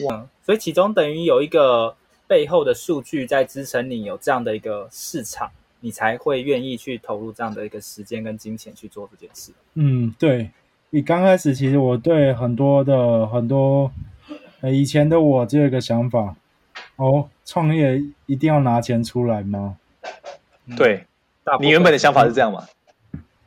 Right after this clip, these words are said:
Speaker 2: 创业一定要拿钱出来吗？乔王，你觉得呢？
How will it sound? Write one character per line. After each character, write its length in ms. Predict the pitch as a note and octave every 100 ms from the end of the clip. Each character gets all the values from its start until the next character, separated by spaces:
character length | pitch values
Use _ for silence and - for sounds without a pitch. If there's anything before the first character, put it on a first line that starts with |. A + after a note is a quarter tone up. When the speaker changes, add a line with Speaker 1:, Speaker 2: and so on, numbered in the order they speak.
| _
Speaker 2:
创 240 | - E3+
业 160 | F3 D#3+
一 80 | C3+
定 140 | D#3
要 140 | D3+ C#3+
拿 180 | B2+
钱 200 | B2 A#2+
出 220 | A#2+ - B2+
来 180 | A2+ A2
吗？ 340 | G#2+ G#2 G2+ _ _ _
乔 220 | - B2
王， 260 | B2 B2 B2
你 80 | A#2+
觉 160 | A#2
得 160 | A#2 A#2
呢？ 240 | A2+ A2